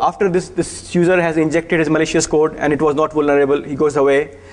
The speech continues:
Now an admin user logs into this website for moderation or, or, uh, account approval.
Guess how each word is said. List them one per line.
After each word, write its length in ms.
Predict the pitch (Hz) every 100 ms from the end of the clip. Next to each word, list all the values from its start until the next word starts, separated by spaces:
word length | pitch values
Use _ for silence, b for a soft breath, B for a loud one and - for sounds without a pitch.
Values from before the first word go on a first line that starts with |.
| B B
Now 160 | 156 165
an 80 | 165
admin 580 | 175 190 226 - -
user 220 | 170 175 180
logs 300 | 170 165 185
into 180 | 175
this 160 | 165 160
website 400 | 156 - 151 151
for 380 | - 143 139 139
moderation 540 | 151 143 143 151 170
or, 500 | 147 139 139 143 139 B B B -
or, 340 | 135 135 139
uh, 420 | 135 127 123 123 -
account 380 | - 156 160 160
approval. 420 | 147 156 156 196